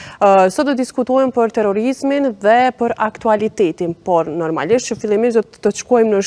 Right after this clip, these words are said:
Shqipëri, për shkak që atje po tentohet të ndalohet fjala e lirë. Kush po e tenton këtë gjë?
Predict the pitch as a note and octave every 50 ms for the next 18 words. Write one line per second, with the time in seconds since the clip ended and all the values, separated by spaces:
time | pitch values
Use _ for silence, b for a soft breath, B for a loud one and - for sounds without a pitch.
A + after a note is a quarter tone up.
0 | - - A3 F#3 _ F#3+ G3+ A#3 C4+ C4 _ - G3+ - - _ - A#3 A#3 A#3
1 | - - - - C4 B3+ B3 B B B B B B B B B - - - C#4+
2 | C#4 - - _ A#3+ A3 G#3 - - C#4+ C#4+ B3+ A#3 C4 C4+ D4+ C#4+ - - -
3 | _ _ _ _ _ - C4 C4+ C#4+ D#4+ F4 F4 - - _ _ A3 G3+ F#3+ F#3
4 | F#3 G3+ A3 A3+ A3+ A3 G#3+ - - - - E3+ D#3+ E3 E3 D#3+ D3 - - D#3
5 | D3 D3+ C3 E2 - F#3 _ - - A3+ G#3+ - - G3 F3 E3 - E3 E3 E3+
6 | - C4 B3+ A3+ G3+ - - - - E3 D#3 D#3 - D#3+